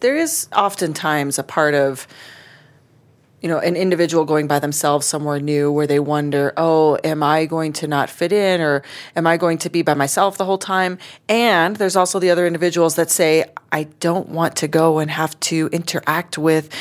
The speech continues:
and be with people all the time because that's not part of my growth process." So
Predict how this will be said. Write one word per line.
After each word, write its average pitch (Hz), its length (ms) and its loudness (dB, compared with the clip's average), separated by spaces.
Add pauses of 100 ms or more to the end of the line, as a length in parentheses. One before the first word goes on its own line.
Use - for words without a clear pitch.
(200)
and 165 140 0
be 175 200 2
with 160 300 0
people 175 380 -2
all 151 180 0
the 147 80 -4
time 175 500 0
because 151 260 -4
that's 151 260 0
not 165 160 2
part 160 180 2
of 151 100 0
my 170 440 2
growth 139 480 -2
process." 127 420 -4
So 156 180 4